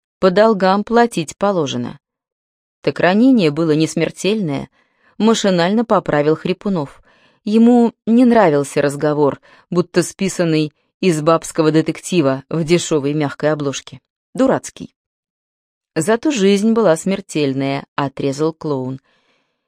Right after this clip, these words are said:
Из-за шрама он всё время усмехался краем ощеренного рта. На подельников, должно быть, жути нагоняет немало. Но вот есть, скорее всего, неудобно, да и девушкам нравится едва ли.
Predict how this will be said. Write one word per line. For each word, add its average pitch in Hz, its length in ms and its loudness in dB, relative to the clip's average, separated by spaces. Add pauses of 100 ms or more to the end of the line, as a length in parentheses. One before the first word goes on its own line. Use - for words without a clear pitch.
(140)
Из-за 202 260 0
шрама 226 580 -2
он 208 200 -4
всё - 240 -4
время 254 460 0
усмехался 226 920 -4 (300)
краем 170 420 2
ощеренного 156 580 -2
рта. 147 400 -4 (800)
На 156 140 -2
подельников, 180 640 0
должно 147 380 0
быть, 160 180 -2
жути 214 220 -6
нагоняет 147 600 -2
немало. 151 480 -4 (920)
Но 202 140 0
вот 277 340 0
есть, 220 480 -4
скорее 254 340 0
всего, 233 280 -4
неудобно, 135 720 -2 (300)
да 311 120 2
и 254 140 4
девушкам 165 580 -2
нравится 151 460 -2
едва 147 400 -4
ли. 127 180 -14